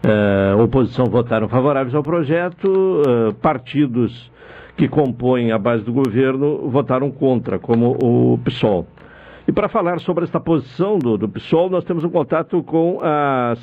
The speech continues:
a deputada, eh, aqui pelo Rio Grande do Sul, né, deputada gaúcha,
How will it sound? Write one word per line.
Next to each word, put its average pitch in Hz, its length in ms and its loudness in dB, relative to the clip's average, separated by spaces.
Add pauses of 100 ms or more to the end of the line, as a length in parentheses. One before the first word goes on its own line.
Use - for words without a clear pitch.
(200)
a 117 300 2
deputada, 160 560 -2 (680)
eh, 113 520 2
aqui 113 260 -4
pelo 107 200 2 (520)
Rio 95 60 -2
Grande 107 220 2
do - 60 -8
Sul, 185 280 2
né, 107 100 2
deputada 95 360 -2
gaúcha, 147 600 0